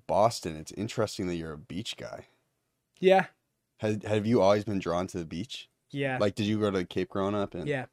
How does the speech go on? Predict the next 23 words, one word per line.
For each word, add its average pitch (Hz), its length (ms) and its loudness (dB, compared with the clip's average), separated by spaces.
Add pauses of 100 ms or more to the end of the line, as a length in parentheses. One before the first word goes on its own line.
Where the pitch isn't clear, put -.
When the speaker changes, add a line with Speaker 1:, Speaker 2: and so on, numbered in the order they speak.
(200)
Speaker 1:
Okay. 82 260 -4 (240)
Speaker 2:
We, 190 380 2
we 190 180 8
went 220 140 10
to 202 60 4
the 185 60 -6
Cape, 185 180 6
like, 160 160 4
every 156 260 4
summer, 156 440 0 (100)
and 156 160 0
then, 147 380 -2 (500)
uh, 156 180 0
my 165 320 2
mom's 165 500 0
side 151 420 0
of 156 120 -6
the 147 80 -8
family 151 460 -4
would 139 300 -6
go 143 280 0
to 143 500 -4 (460)
Mexico 147 720 -2